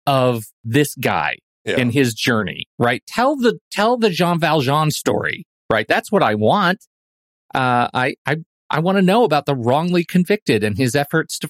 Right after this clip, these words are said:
Speaker 1: free himself that ultimately end in sorrow and death. And this story was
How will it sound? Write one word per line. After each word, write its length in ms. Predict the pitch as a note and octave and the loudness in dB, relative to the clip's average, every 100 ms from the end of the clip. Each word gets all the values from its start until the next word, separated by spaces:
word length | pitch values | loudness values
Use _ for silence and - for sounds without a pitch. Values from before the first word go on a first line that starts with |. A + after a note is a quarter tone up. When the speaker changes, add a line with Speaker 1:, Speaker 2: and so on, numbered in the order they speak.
| - | -2
Speaker 1:
free 140 | F#3+ | 0
himself 420 | D#3 A#2 B2 G#2+ - | 0 0 0 -2 -2
that 120 | A#2 | 0
ultimately 640 | C3+ - D3+ C#3+ D3 C#3 | 0 0 -2 0 0 0
end 420 | C3 C3+ C3 A2+ - _ _ - | 0 0 0 -2 -6 _ _ -4
in 200 | C3 B2+ | -2 0
sorrow 640 | - B2+ A2+ G2+ E2+ E2 - _ - | -2 0 2 2 0 -2 -6 _ -8
and 320 | G#2 F2+ A2 | -4 -4 -4
death. 340 | - - - - _ _ _ _ _ _ | -4 -4 -4 -12 _ _ _ _ _ _
And 360 | A#2 G2 G2 F#2 - | -4 -2 -2 -6 -6
this 240 | A#2+ D#3 | 0 0
story 520 | - A#2+ G#2 F#2 F2 - _ _ _ - | 0 0 2 2 -2 -6 _ _ _ -6
was 520 | G2 G2 E2+ E2+ | -2 0 0 -4